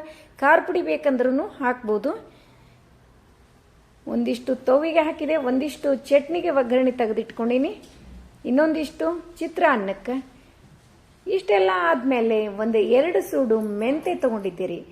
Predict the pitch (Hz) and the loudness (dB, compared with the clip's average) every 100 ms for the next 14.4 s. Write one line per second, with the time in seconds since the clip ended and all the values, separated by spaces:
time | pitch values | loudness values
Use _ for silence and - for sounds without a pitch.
0 | - _ _ - 277 285 403 403 - 240 | -20 _ _ -6 -2 2 2 0 2 4
1 | 214 294 494 466 349 330 311 294 262 220 | 4 2 0 -2 -2 -4 -2 -2 0 0
2 | 202 247 262 294 285 254 247 202 202 233 | -2 -2 0 0 0 -2 -2 -2 -6 0
3 | 277 370 - 339 392 - 349 - 220 185 | 0 0 -2 -2 -2 -4 -8 -6 -6 -6
4 | 165 170 - - - - 220 262 330 381 | -8 -10 -20 -20 -20 -8 6 8 8 2
5 | 302 285 254 240 208 208 254 285 277 247 | -2 0 2 0 0 -2 0 2 2 2
6 | 226 220 214 196 202 196 196 - - - | -2 -2 -6 -8 -8 -6 -6 -8 -18 -10
7 | - 214 254 302 247 - 190 190 - - | 0 2 6 8 8 6 -2 -2 -8 -18
8 | - 214 262 294 277 226 226 196 208 - | -8 -2 0 0 0 0 -2 -2 -4 -6
9 | 294 370 - - 349 233 - 247 233 233 | -8 -8 -10 -6 -6 -4 -2 -2 0 -2
10 | 311 427 - - - - 226 226 202 226 | -6 -8 -16 -20 -14 -4 0 2 2 2
11 | 226 294 294 294 269 - 277 269 311 - | 2 0 0 0 -4 0 2 2 0 -4
12 | - 226 294 349 294 247 214 220 208 190 | -6 0 2 2 2 2 2 -2 -2 -4
13 | 180 185 277 294 - 277 359 320 254 240 | -4 -2 -2 -4 -6 -2 0 0 0 0
14 | 233 214 190 185 | 0 -2 -4 -6